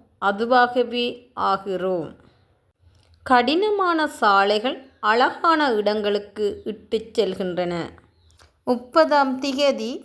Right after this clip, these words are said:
பங்குனி மாதம், ரெண்டாயிரத்தி இருபத்தைந்தாம் ஆண்டு.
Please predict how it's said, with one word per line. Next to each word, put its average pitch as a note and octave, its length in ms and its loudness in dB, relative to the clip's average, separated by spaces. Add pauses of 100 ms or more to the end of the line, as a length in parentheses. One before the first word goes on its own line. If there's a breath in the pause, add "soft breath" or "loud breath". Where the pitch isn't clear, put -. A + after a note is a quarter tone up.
(100)
பங்குனி D4 580 0
மாதம், C#4 500 0 (180)
ரெண்டாயிரத்தி E4+ 1000 -2 (100)
இருபத்தைந்தாம் B3+ 1040 0
ஆண்டு. F#3+ 380 -2